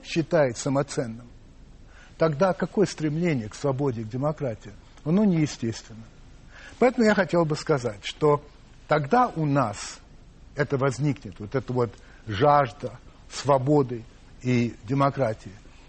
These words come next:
когда у безусловного большинства населения будет ощущение, что каждый по отдельности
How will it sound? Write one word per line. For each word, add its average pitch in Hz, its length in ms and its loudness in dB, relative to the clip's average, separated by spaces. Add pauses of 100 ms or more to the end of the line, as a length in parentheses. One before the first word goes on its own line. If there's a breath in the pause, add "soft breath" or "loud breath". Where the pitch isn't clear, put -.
(160)
когда 147 640 2 (540)
у 127 100 -2 (380)
безусловного 151 680 2
большинства 135 640 0
населения 135 720 0 (300 soft breath)
будет 175 220 2
ощущение, 139 640 -2
что - 180 -10
каждый 208 520 2
по 143 160 0
отдельности 120 680 -4